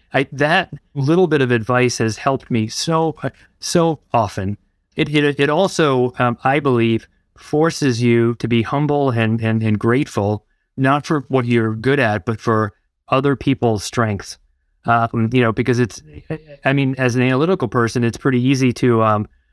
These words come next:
you know, how come he or she didn't get the right answer? I mean, it's easy, right? Here's, here's what you do. And maybe that isn't their strength, but they've got some other superpower, and maybe that's really important in this equation too. That's how I would think about it.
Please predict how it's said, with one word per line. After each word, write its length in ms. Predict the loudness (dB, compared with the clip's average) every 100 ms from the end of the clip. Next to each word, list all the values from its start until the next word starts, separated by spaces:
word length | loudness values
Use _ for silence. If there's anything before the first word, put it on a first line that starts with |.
| -4
you 80 | -2
know, 100 | -2
how 140 | -4
come 320 | -2 0 2 2
he 140 | 2
or 40 |
she 140 | 2 0
didn't 140 | 0
get 100 | 0
the 60 | 0
right 140 | 0
answer? 380 | 0 -2 -4 -2
I 40 |
mean, 120 | -2 -2
it's 120 | 0
easy, 340 | 0 -2 -4
right? 220 | 0 0 0 -2 -2 0 -2 -4
Here's, 280 | -2 -2 -2 -2
here's 200 | 0 0
what 100 | 0
you 80 |
do. 260 | 2 0 0 _ _ -4
And 120 | -2
maybe 160 | 2
that 160 | 2 2
isn't 200 | 0 0
their 160 | -2 -2
strength, 400 | -6 -6 -6 -4
but 100 | 0
they've 140 | 0
got 180 | 0 -2
some 180 | 0 0
other 180 | 0 -2
superpower, 680 | -2 -4 -2 -2 0 0 -2 _ -6
and 120 | 0
maybe 160 | 2 2
that's 260 | 2 0
really 240 | 2 2 2
important 360 | -2 -2 0
in 40 | 0
this 160 | 0
equation 480 | -2 0 0 0 -2
too. 400 | -2 0 0 -2 -12 _ _ _ -6
That's 200 | -4 -2
how 160 | 0
I 60 | 2
would 160 | 0
think 140 | 0 0
about 180 | 0
it. 80 | -2